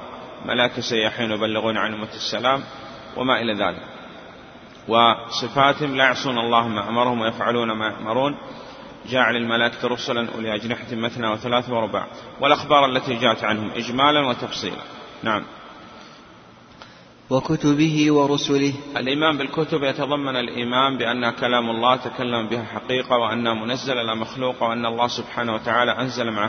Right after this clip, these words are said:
Speaker 1: كل رسول كتاب. والدليل: "لقد أرسلنا رسلنا بالبينات وأنزلنا معهم الكتاب". نؤمن بجميع الكتب إجمالا وبما علمنا الله سبحانه وتعالى من أسمائها،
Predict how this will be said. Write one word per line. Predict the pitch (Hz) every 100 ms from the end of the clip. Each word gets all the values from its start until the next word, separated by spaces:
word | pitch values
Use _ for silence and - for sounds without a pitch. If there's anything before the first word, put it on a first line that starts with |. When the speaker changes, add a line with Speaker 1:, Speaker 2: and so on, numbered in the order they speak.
| 113
Speaker 1:
كل | 131
رسول | 117 110 - 131
كتاب. | 120 120 110 90 - - - - -
والدليل: | 104 127 139 139
"لقد | 123 120
أرسلنا | - 120 - 135 123 110 107
رسلنا | 120 - 117 117 107
بالبينات | 104 110 117 120 127 135
وأنزلنا | 120 120 123 120 113
معهم | 120 120 110
الكتاب". | - 107 101 - - - - 127
نؤمن | - 143 127
بجميع | 123 131 135 120
الكتب | - 135 117
إجمالا | 113 107 113 127 135 143 -
وبما | 107 113 117
علمنا | 117 120 113
الله | 110 113
سبحانه | 110 110 - 110
وتعالى | 104 113 113 117
من | 110 -
أسمائها، | 90 - 113 113 120 131 135